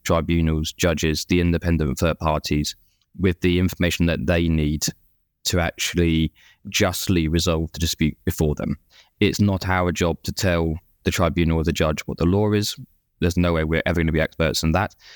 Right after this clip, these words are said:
It's not our job to advance the position of any one particular party. We're not there, therefore, to tell the judge on a moral stance about the impact of climate or anything else. It's the parties present the dispute, and it's our role to provide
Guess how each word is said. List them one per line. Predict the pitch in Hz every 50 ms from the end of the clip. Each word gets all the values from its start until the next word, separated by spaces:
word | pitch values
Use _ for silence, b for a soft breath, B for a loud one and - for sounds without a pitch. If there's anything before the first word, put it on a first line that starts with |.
| B B B _
It's | 104 98 87 -
not | 101 98 92 -
our | 92 92 95 92 92
job | 90 - 98 90 87 -
to | - 92 87 90
advance | 87 98 95 92 90 - -
the | - - 87 87
position | 85 - - 95 90 95 - - 95 92
of | 90 85 92
any | 90 90 90
one | 90 90 90 85
particular | - - 95 - - 95
party. | 90 - 113 113 104 - - 78 76 B B B B B B B _ _ _ _ _ _ _ _ _ -
We're | 104 110 110
not | 113 117 120 - - 90
there, | 107 104 104 98 95 92
therefore, | 92 92 92 90 - - 92 92 87
to | - 90 87
tell | - - 98 92 92 87
the | -
judge | - - 101 90 87 82 - - - - _ _ _ _ _ _ _ _ _ _ _ _ _ _ _ _
on | - 98 95 92
a | 90 95
moral | 95 95 101 101 101 95 92 87
stance | - - - 95 87 82 85 85 - - - -
about | 92 82 87 82 80 80 -
the | 87
impact | 87 85 - 85 78 - -
of | 85 -
climate | - 90 85 85 85 87 85 - -
or |
anything | 82 80 80 - 92 92
else. | 87 80 76 90 98 - - -
It's | 95 95 73 - - -
the | - - -
parties | - - 101 101 98 - - 92 78
present | - - 92 85 95 87 87 104
the | 87 82
dispute, | 85 90 - - 95 87 80 -
and | 87 87
it's | - -
our | 95 87 87 85 87
role | 90 92 90 87 87 85
to | - -
provide | 95 90 - 95 90 87 85 85 85 -